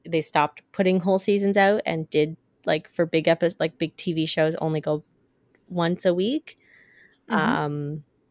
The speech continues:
Speaker 1: the Hundred did that as well to us. I remember that. And it was really frustrating at first because we had kinda gotten used to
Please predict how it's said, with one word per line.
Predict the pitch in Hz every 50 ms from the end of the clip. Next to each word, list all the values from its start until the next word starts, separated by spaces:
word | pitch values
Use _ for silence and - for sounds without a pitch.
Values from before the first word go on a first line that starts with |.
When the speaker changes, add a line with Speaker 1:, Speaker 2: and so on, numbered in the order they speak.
| _ - -
Speaker 1:
the | 185
Hundred | 156 220 240 240 226 190
did | 190 180 165
that | 170 156 156 156
as | 147 143 - -
well | 156 156 156
to | - - 160 -
us. | - - - -
I | 165
remember | 160 156 151 151 147 156 151
that. | 156 147 143 135 131 - _ _ _ _ _ _ _ _ _ _ _ _ _ -
And | - 185 165 160 156 156 160
it | -
was | 233 247 226 240
really | 240 269 415 - -
frustrating | 190 208 - - - 381 359 262 185 170 160 151
at | 151 165
first | - 170 147 143 - -
because | - 165 - - 180 180
we | 180 180
had | 175 170 -
kinda | - - 196 185 190 196
gotten | 196 190 185 - - 180 165
used | 165 170 202 - - - -
to | - 170 165 151 151 151